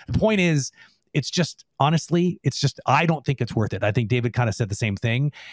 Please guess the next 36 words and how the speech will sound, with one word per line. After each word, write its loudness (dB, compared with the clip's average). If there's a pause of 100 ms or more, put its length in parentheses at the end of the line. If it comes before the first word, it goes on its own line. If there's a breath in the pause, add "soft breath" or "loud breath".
(140)
It's, -2
you 2
gotta, 2
and 4
if -2
you 4
do 4
go 2
down 2
that 0
road, 2
you 2
might, 0
you 2
have 0
to -6
prepare -2
for -2
a 0
fight. -2
And -2
do 0
you 2
really 2
want 0
that? -4 (260 soft breath)
Do -2
you 2
have 0
the 0
time -2
for 0
that? 0
Do -2
you 0
care? 0